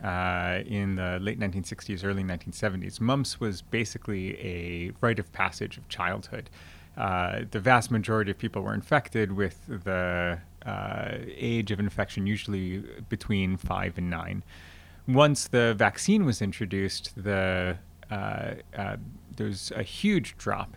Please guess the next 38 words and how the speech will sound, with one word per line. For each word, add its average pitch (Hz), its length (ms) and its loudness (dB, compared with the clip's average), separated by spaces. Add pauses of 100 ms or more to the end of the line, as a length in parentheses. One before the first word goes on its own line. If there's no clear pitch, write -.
in, 95 480 0 (100)
uh, 92 220 -4
in 104 180 0
infections, 98 540 -6
over 98 320 0
ninety-nine 101 680 0
percent. - 500 -8 (640)
Uh, 117 260 4 (240)
and 110 580 4 (360)
there 127 100 4
was 120 140 4
a 117 40 2
little 160 300 4
bit 131 220 4
of 113 160 4
a, 95 360 2 (140)
uh, 95 220 0
bump 127 420 4 (120)
in 101 500 2
the 104 80 -2
late 110 180 2
nineteen 104 380 -2
eighties, 98 360 -2
early 107 280 -4
nineteen 95 340 0
nineties. 104 540 -2 (240)
After 139 340 6
that 107 300 0
bump, 120 340 4 (380)
um, 98 500 2
there 104 160 2
was 101 220 2
the 117 100 -2
introduction 104 400 0
of 95 80 0
a 92 60 0
second 120 480 2
dose 92 360 -2